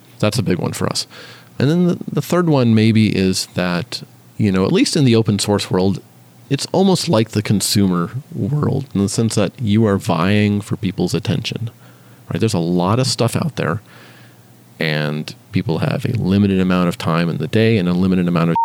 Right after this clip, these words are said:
to give about some new thing that they've never heard of, right? So you need to make sure that when they look at your website, when they try the thing,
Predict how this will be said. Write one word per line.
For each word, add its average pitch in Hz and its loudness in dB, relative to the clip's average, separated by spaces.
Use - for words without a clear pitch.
to 90 -2
give 82 -2
about 80 -4
some 90 0
new 92 2
thing 90 0
that 85 -2
they've 90 0
never 87 2
heard 117 2
of, - -4
right? 87 -2
So - -4
you 127 2
need 107 2
to 101 0
make 101 0
sure 117 2
that 92 0
when 98 2
they 120 4
look 104 2
at - -2
your 180 2
website, 165 0
when 95 0
they 87 0
try 117 0
the 127 0
thing, 113 2